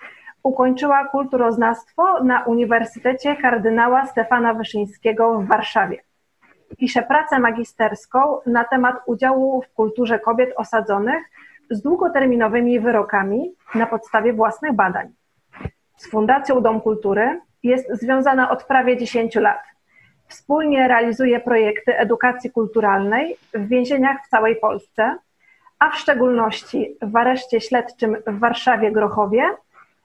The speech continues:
i w areszcie śledczym Warszawa Białołęka. Działa na rzecz społeczności romskiej i środowisk wykluczonych. Z ramieni-, z ramienia Fundacji Dom Kultury prowadzi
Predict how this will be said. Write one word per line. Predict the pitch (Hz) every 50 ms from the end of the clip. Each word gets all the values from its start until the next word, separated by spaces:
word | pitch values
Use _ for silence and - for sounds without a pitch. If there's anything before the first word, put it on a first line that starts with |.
| _ _ -
i | 269 254
w | 233
areszcie | 240 240 277 285 277 - - 254
śledczym | 254 - 262 262 262 - - _ _ - 294 277 269 269 262 262 - -
Warszawa | 233 247 302 294 285 - - 220 208 196 214 202 208 208 - - -
Białołęka. | 202 233 233 220 220 220 220 208 208 208 185 - - - - _ _ _ _ _ _ _ _ _ _ _ _ _ _ _ _ _ _ _ _ 214
Działa | 185 302 330 370 370 339
na | 311 285 269
rzecz | 262 262 254 254
społeczności | - - - 262 240 233 233 - - 247 240 247 247 - 226 214
romskiej | 220 220 226 233 - - - 285 294 294 294 294 - -
i |
środowisk | 262 - 277 254 240 240 233 226 233 - - - -
wykluczonych. | 240 208 262 262 240 226 214 - 214 214 208 - - - - _ _ _ _ _ _ _ _ _ _ _ _ -
Z | 208 202
ramieni-, | 233 233 233 233 240 247 240 240 233 - - 247 - -
z | - 196 226
ramienia | 226 226 240 254 254 240 233 226 226
Fundacji | - 240 233 220 233 240 240 - - 233 226 226 - -
Dom | 226 220 240 247 262 254
Kultury | - 233 220 220 - 220 214 220 233 247 262 262 - - - - - - - _ -
prowadzi | 254 254 240 240 269 269 262 262 254 262 262